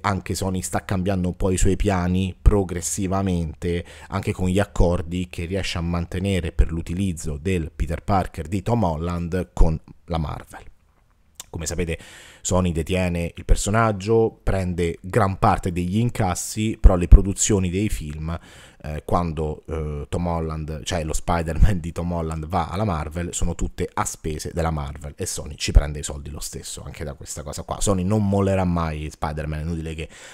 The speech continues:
la gente pensa che <laughs> la Marvel possa fare una mossa così, e gli accordi sono tutti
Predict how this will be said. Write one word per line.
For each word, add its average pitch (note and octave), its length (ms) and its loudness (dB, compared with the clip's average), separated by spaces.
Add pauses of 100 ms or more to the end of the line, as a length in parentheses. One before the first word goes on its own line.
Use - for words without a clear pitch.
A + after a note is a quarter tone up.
la D2 100 -8
gente E2+ 260 -4
pensa F2 260 -2
che E2 140 -4
<laughs> - 40 6
la B2+ 80 10
Marvel G#2 360 2
possa F#2 280 4
fare F2+ 120 -2
una E2+ 140 -2
mossa D#2 400 -6 (240)
così, D2 360 -4 (200)
e A2+ 100 0
gli G2 120 4
accordi G2+ 440 4
sono F2+ 240 2
tutti - 480 0